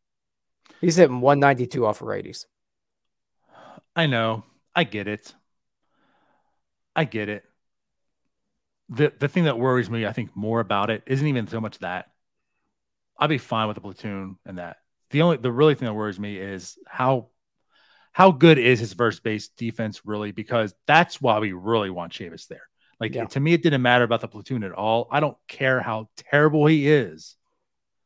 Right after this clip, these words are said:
Speaker 2: on the other side. He can at least play the position, and that makes Oneil Cruz better, but it makes the whole team better. Like, there's a very competent defensive infield when Chavis is there. And it seems like when he's not in there, it all falls apart.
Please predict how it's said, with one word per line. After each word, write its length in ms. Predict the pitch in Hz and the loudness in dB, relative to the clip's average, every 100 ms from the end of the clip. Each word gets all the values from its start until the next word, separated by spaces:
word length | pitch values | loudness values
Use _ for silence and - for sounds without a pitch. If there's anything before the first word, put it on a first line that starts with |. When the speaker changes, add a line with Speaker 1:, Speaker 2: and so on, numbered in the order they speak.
| _ _ _ - | _ _ _ -6
Speaker 2:
on 140 | 117 | -2
the 80 | 117 | -2
other 160 | 104 85 | -4 -6
side. 340 | 92 82 - _ _ _ _ _ _ | -12 -14 -20 _ _ _ _ _ _
He 240 | - 165 175 | -4 -2 0
can 220 | - 131 | -2 -2
at 200 | 117 113 | -2 -4
least 460 | 113 143 165 - - | -4 -2 -4 -10 -14
play 320 | - 135 135 | -4 -2 -2
the 100 | 113 | -4
position, 680 | - 85 113 113 127 117 113 _ _ - | -10 -8 -6 -4 -6 -8 -10 _ _ -14
and 140 | 98 | -2
that 220 | 117 117 | -2 0
makes 460 | 117 117 110 - - _ _ - _ _ - | -2 -4 -6 -14 -20 _ _ -20 _ _ 2
Oneil 400 | 175 202 202 196 | 4 8 8 8
Cruz 300 | - 190 143 | 6 4 4
better, 380 | 143 139 139 131 | 4 6 6 4
but 120 | 156 | 4
it 60 | |
makes 160 | 190 220 | 4 4
the 80 | 170 | 2
whole 140 | 180 | 2
team 260 | 175 160 135 | 2 -2 -2
better. 160 | 104 | 0
Like, 160 | 101 117 | -2 0
there's 200 | 190 233 | 2 4
a 80 | 156 | 2
very 380 | 110 151 147 110 | 2 2 4 2
competent 560 | - 139 127 107 98 _ _ _ _ _ _ - - - | 0 0 0 -4 -10 _ _ _ _ _ _ -20 -20 0
defensive 500 | 190 196 175 147 117 | 2 4 2 2 -2
infield 520 | - 139 - 92 80 - _ _ | -2 -2 -4 -10 -10 -18 _ _
when 200 | 117 107 | -4 -2
Chavis 360 | 127 113 107 | -2 -2 -2
is 140 | 95 80 | -8 -12
there. 240 | 90 - _ _ _ | -12 -14 _ _ _
And 160 | 139 139 | 2 2
it 80 | |
seems 300 | - 214 226 | 2 4 6
like 220 | 185 175 135 | 6 4 2
when 140 | 131 | 0
he's 180 | 135 104 | 0 0
not 160 | 113 | 0
in 100 | 123 | 2
there, 180 | 135 139 | 2 2
it 120 | 113 | 2
all 180 | 101 104 | 2 0
falls 280 | - 95 87 | -2 -6 -8
apart. 260 | 82 - | -14 -20